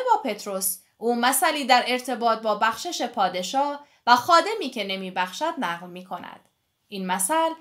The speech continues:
با این نتیجه گیری به پایان می‌رسد: «پس ارباب خشمگین شده، او را به زندان افکند تا شکنجه شود و همهٔ قرض خود را ادا کند. به همین گونه پدر آسمانی من نیز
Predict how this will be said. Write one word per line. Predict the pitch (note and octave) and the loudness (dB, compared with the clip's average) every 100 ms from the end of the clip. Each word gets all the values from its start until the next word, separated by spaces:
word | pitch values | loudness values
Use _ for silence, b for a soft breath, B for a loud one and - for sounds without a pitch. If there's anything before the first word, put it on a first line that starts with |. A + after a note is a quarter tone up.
| B _ | B _
با | D#4 | 2
این | G#4+ A4+ | 2 2
نتیجه | C4 B3+ G3 F#3+ | 0 0 -4 -4
گیری | F#3 F3 F3 F3 | -6 -10 -8 -8
به | E3+ F3+ | -4 -4
پایان | F#3+ E3+ F#3 F4 | -2 -2 -2 -4
می‌رسد: | E4 E3+ D#3+ - C#3+ - _ _ _ _ _ _ _ _ | -6 -8 -6 -6 -6 -16 _ _ _ _ _ _ _ _
«پس | A#3 A#3 - - _ - | 6 6 2 -8 _ 6
ارباب | B3+ A#3+ B3+ B3+ | 6 6 6 6
خشمگین | B3+ B3 G#3+ G#3+ - A#3+ F#4 | 4 0 2 0 -8 -10 -10
شده، | - C#4+ G3 F3 - _ - | -6 -6 -4 -8 -14 _ -8
او | A#3+ | -2
را | G#3 E3+ | 0 0
به | G3+ | -2
زندان | F#3+ F#3 E3 C#4 G4 | -4 -6 -4 -4 -4
افکند | E4+ - G3+ E3+ E3+ - _ _ | -8 -4 -2 -2 -8 -20 _ _
تا | A3+ | -2
شکنجه | G#3 G#3 F#3+ F3+ E3+ D#4+ | 0 -6 -4 -6 -4 -8
شود | F4 B3+ F#3 F3 _ _ _ _ | -4 -4 -4 -10 _ _ _ _
و | F4 | 4
همهٔ | G#4+ G#4 A4+ A4 C4 | 6 4 4 2 4
قرض | B3 A3 | 4 2
خود | G#3+ A3 F#3+ | -6 -6 -4
را | F#3 F3 | 0 0
ادا | F3+ E3 A#3 | -2 -2 -2
کند. | D#4 F#3+ F#3 - _ _ _ _ _ _ _ | -2 -10 -16 -20 _ _ _ _ _ _ _
به | A#3+ | 6
همین | B3+ F#4 G#4+ A4 F#4 | 8 2 2 -4 -6
گونه | B3 G3 F3+ G3 _ _ | -6 -6 -8 -14 _ _
پدر | - C#4+ C4+ C4 | -2 6 8 8
آسمانی | B3+ B3+ C4+ A#3+ A#3 D#4+ F4+ | 6 2 0 -2 -2 -4 -2
من | A#3 G3 | -2 -4
نیز | F#3 F3+ F#3 | -8 -8 -8